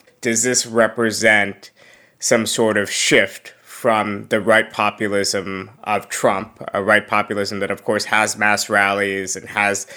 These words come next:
xenophobic and racist rhetoric, but isn't necessarily as extra-parliamentary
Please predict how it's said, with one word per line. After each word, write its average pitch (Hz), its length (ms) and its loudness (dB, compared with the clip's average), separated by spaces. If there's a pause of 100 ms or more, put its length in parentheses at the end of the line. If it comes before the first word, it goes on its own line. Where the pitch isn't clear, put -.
(140)
xenophobic 104 680 0
and 101 100 -2
racist 98 480 -2 (200)
rhetoric, 107 640 0 (340)
but 117 160 4
isn't 127 420 2
necessarily 110 720 0
as 98 240 2 (120)
extra-parliamentary 107 1400 0